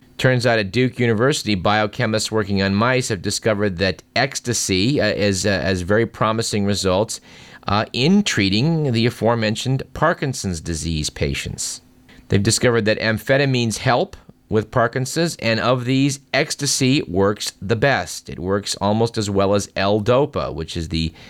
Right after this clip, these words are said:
side effect prone drug which is commonly used by Parkinson's patients to replenish their dopamine supplies.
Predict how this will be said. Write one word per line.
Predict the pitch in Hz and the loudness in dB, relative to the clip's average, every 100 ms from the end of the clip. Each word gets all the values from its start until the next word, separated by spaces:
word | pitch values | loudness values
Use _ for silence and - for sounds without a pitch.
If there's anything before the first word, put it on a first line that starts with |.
| - | -10
side | - - 104 | -2 0 2
effect | 95 - 95 - - | -2 -2 -2 -4 -4
prone | 98 92 90 - | -2 0 -2 -2
drug | 87 92 87 | 0 0 0
which | 87 90 | -4 -6
is | - | -6
commonly | 95 90 92 101 | -2 0 0 2
used | 156 147 | 2 2
by | 101 92 | 0 0
Parkinson's | - 87 90 - 80 | -2 -4 -4 -8 -10
patients | - 80 - 90 - | -4 -4 -2 -6 -2
to | 85 | 0
replenish | 85 - 85 85 - | 0 0 0 0 -2
their | 78 82 | -2 0
dopamine | 85 107 104 85 80 | 2 0 0 -2 -4
supplies. | 71 - 67 - - - | -6 -6 -6 -6 -6 -8